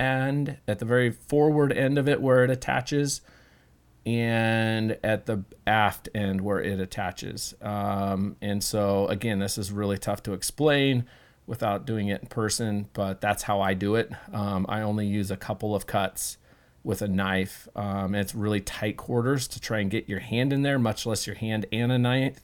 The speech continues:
knife without popping that gut cavity. So, um, it is tricky, but that is how I do it. So at that point, I've got these, the front quarter, the rear quarter, and this miscellaneous meat in a bag.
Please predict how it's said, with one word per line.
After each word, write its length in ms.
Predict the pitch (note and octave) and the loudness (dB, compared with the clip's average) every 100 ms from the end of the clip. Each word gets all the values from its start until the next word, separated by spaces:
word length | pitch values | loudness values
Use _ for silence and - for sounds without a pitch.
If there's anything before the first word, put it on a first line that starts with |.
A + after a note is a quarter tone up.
| - | -4
knife 320 | B2 C3 C3 | 0 0 0
without 460 | A2 G#2+ G#2+ - - | -2 0 -2 -4 -10
popping 580 | - A2 C#3 C3+ C#3+ - - - - - _ - | -2 -2 0 0 0 -4 -14 -20 -20 -20 _ -8
that 640 | G#2 A2+ G#2+ G2+ - G#2 | -2 2 6 4 2 0
gut 260 | A2+ A2 - - _ _ _ - | 2 2 -2 -20 _ _ _ -18
cavity. 540 | - A2 A#2 B2 C3+ C3+ | -2 2 4 4 2 0
So, 520 | - A#2 G#2 G2+ G2 | 0 2 4 4 2
um, 300 | G#2+ G#2 F#2+ - | 0 0 0 -2
it 200 | A2 - | -4 0
is 180 | A2 - | -2 -2
tricky, 540 | - A#2 B2 A#2 A#2 - - - - | -4 -2 2 0 0 -8 -20 -20 -6
but 280 | G#2+ E2+ - A#2 | 0 0 0 -6
that 240 | G2+ A2 G#2 | 0 2 4
is 180 | G2+ G2 | 0 -2
how 220 | G2+ G2 | -4 -2
I 140 | F#2+ F#2+ | -4 -4
do 240 | F#2 F2+ | -4 -6
it. 180 | G1+ - - - - - | -8 -14 -20 -20 -12 0
So 160 | D3 | 2
at 80 | C#3 | 6
that 240 | C#3+ D#3+ - | 8 8 6
point, 340 | D#3 E3 F3+ | 2 4 2
I've 200 | C3+ A#2 | 2 4
got 220 | C#3 A#2+ | 6 6
these, 400 | B2 B2 A#2 G#2+ | 4 2 2 0
the 180 | - A#2+ | 0 0
front 400 | - C3+ C#3+ - | 0 2 2 2
quarter, 560 | - D#3 D3+ D3+ D3+ C#3 | 2 4 4 4 4 2
the 420 | A#2 A2 G#2 G#2 | 0 2 4 2
rear 360 | G#2 A#2+ C#3+ C#3+ | 2 4 4 4
quarter, 640 | C#3 D3 C#3+ C#3+ C#3 C3 | 2 2 4 4 4 4
and 500 | - A#2 A2 A2 G#2+ | 2 0 0 0 0
this 220 | G#2+ G#2+ | -2 -2
miscellaneous 1040 | A#2+ A2+ A2+ B2+ - B2+ B2+ C3 B2+ A#2 A#2 | 0 2 2 2 2 2 2 4 4 2 0
meat 360 | A2+ B2+ - | 2 2 0
in 140 | B2 A2+ | -2 0
a 60 | |
bag. 480 | G2+ G#2+ A2+ D#3 F3 | 2 4 4 2 -2